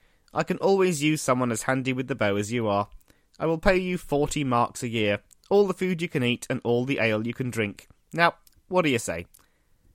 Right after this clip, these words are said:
This, of course, was part of the plan. Little John gratefully ac-, accepted the sheriff's offer. Then he turned to the crowd and offered them all more beer. They cheered and made merry for the rest of the day. The sheriff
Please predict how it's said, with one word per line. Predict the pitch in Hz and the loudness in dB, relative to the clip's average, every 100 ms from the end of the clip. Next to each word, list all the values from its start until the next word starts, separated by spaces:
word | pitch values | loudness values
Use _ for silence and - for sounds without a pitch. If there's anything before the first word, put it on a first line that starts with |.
| _ _ _ _ _ _ _ _ | _ _ _ _ _ _ _ _
This, | 208 180 | 0 0
of | 131 | 0
course, | 120 117 | -2 -2
was | 135 | -4
part | - 117 - | -6 -4 -4
of | 101 | -6
the | 95 | -4
plan. | 131 117 101 98 _ _ _ _ _ | 0 0 -2 -8 _ _ _ _ _
Little | 151 175 | -6 -4
John | 156 151 147 | 0 0 0
gratefully | 131 120 - 151 151 | 0 0 0 0 0
ac-, | 151 - | 0 -2
accepted | - - - - 143 | -6 -2 -4 -4 -6
the | |
sheriff's | 147 131 135 - | -2 0 0 -2
offer. | 92 - 110 - _ _ | -4 -2 -6 -6 _ _
Then | 156 | -2
he | 165 | -2
turned | 151 165 165 | 0 0 0
to | 175 | -2
the | 170 | 0
crowd | 160 120 131 | 2 4 4
and | 127 - | 0 -4
offered | 127 135 | -4 -4
them | 139 | -4
all | - 143 117 | 0 2 2
more | 127 101 95 95 | 0 0 0 0
beer. | 135 117 104 - - _ _ _ _ _ | 2 4 2 -2 -20 _ _ _ _ _
They | - - | 2 2
cheered | - 165 165 156 | 2 4 4 4
and | 151 | 2
made | 139 143 | 2 2
merry | 123 104 107 | 2 2 2
for | 123 | 0
the | 120 | -2
rest | 104 - - | -2 -4 -6
of | |
the | 95 | -6
day. | 101 110 98 - - _ _ _ _ _ | 0 2 0 -4 -16 _ _ _ _ _
The | 147 | -4
sheriff | - 185 185 | 2 4 4